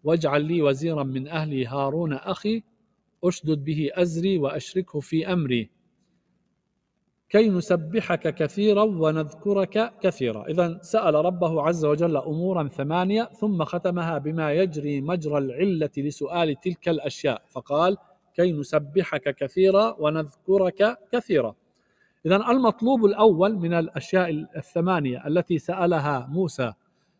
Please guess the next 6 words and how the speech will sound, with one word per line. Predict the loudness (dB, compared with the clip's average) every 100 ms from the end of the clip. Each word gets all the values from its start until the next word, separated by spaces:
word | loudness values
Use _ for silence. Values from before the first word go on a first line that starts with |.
| _ _ _ _
آه، | -2 0 0
عليه | 2 2 2
السلام | -2 -4 -2 0 0 -2 -4
ربه | -2 -2 0
عز | 0 0 0
وجل، | 0 0 -2 -4